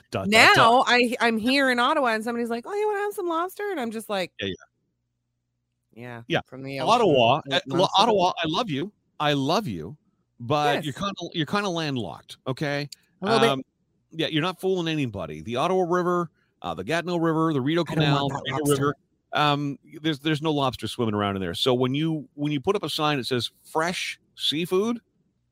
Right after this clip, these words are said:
Speaker 1: uh, no. No, it's not fresh. It's, it's flown, and it may have been fresh, uh, fresher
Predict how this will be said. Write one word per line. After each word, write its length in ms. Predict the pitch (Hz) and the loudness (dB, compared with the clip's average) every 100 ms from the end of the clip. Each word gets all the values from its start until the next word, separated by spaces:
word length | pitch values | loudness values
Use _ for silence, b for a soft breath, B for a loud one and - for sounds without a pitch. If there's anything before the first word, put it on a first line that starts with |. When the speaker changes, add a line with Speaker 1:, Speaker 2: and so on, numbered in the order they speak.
| _ _ _ _ - | _ _ _ _ -8
Speaker 1:
uh, 260 | 92 87 - | -4 -4 -4
no. 260 | 95 90 139 _ _ _ _ _ _ _ _ _ _ _ _ _ _ _ _ _ _ - | -6 -8 -10 _ _ _ _ _ _ _ _ _ _ _ _ _ _ _ _ _ _ -6
No, 260 | 98 104 - _ - | -4 -4 -10 _ -10
it's 120 | - | -4
not 140 | 120 | -2
fresh. 340 | 95 101 - - _ _ _ | -2 -4 -6 -18 _ _ _
It's, 240 | - 104 92 | -6 -6 -6
it's 180 | 101 - | -10 -6
flown, 340 | 127 143 147 | 4 6 6
and 140 | 135 139 | 2 -2
it 160 | 131 98 | -2 4
may 140 | 131 | 6
have 100 | 156 | 8
been 140 | 139 120 | 8 6
fresh, 440 | 135 131 - - _ _ _ _ _ _ _ - | 4 4 2 -10 _ _ _ _ _ _ _ -18
uh, 260 | - 160 156 | -14 -6 2
fresher 680 | 185 156 - 247 190 214 | 4 4 6 8 8 8